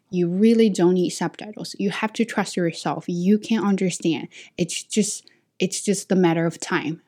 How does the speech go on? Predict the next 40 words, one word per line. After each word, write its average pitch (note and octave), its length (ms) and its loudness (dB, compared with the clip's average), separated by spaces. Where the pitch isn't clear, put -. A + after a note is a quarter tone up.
right? D#3+ 220 -8
So E3+ 220 -8
it E3+ 100 -2
may F#3+ 160 0
take A3+ 300 -4
a G3 40 -2
little F3+ 160 0
bit E3+ 120 -2
longer F#3+ 400 2
for B3+ 160 0
you, A#3+ 180 2
time A#3+ 280 2
for A#3+ 160 -2
you A3+ 200 2
to A3+ 100 -6
understand. G#3+ 580 -2
Uh, E3+ 180 -2
some G#3 300 0
of, G#3+ 80 -2
uh, F#3+ 80 -2
the F3+ 160 -4
videos F#3 360 0
are E3 160 -2
much D#3+ 300 -2
easier, A#3+ 400 6
and F#3+ 260 0
then F#3 160 2
you E3+ 160 2
will E3 120 -2
just D#3+ 280 -6
understand D#3+ 520 -6
that - 260 -12
right D#3 160 -14
away. B3+ 360 0
Uh, F3 280 2
don't, C#4+ 480 8
don't B3+ 240 6
think B3 260 4
that G#3 220 -2
you, F3+ 240 -2